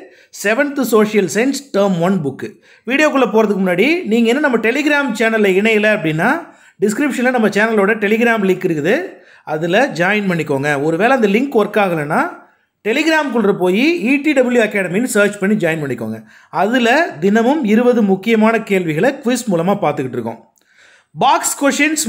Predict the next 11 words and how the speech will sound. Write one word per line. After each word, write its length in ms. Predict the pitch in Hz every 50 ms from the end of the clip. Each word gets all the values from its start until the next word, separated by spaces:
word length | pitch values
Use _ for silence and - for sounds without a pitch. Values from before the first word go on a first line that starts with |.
| 214 233
முதல் 260 | 220 254 254 269 240 -
கேள்வி, 380 | - 208 180 170 143 120 117 - - - _ _ _ _ _ _ _ _ _ _ _ _ _ _ _ _ _ _ _ _ _ _ _ _ _ _ _ _ _ _ _ _ _ _ _ _ -
சுங்க 360 | - - 262 294 339 349 349 392 359
அரசர்களின் 720 | 302 285 294 285 - 311 285 262 269 254 247 269 302 339 339 - - - - -
சமகாலத்தவரான 1120 | 214 208 226 285 302 294 - 240 240 262 269 262 - 254 233 214 214 202 185 170 165 160 156 180 233 277 285 285 - - _ _ _ _ _ _ _ _ _ _ _ _ _ -
காரவேலரை 720 | 208 208 240 277 320 339 359 349 302 269 262 254 247 240 240 226
பற்றிய 340 | - 220 208 208 202 247 269 262
செய்திகளை 640 | - 226 214 226 233 220 220 196 175 143 135 127 151 226 311 359 381 - - _ _ _ _ _ _ _ _ _ _ -
நாம் 340 | 165 185 220 254 311 311 247 196 190 220
எங்கிருந்து 460 | 262 311 320 320 302 247 233 240 269
அறிகிறோம்? 520 | 220 196 190 170 170 151 156 165 156 131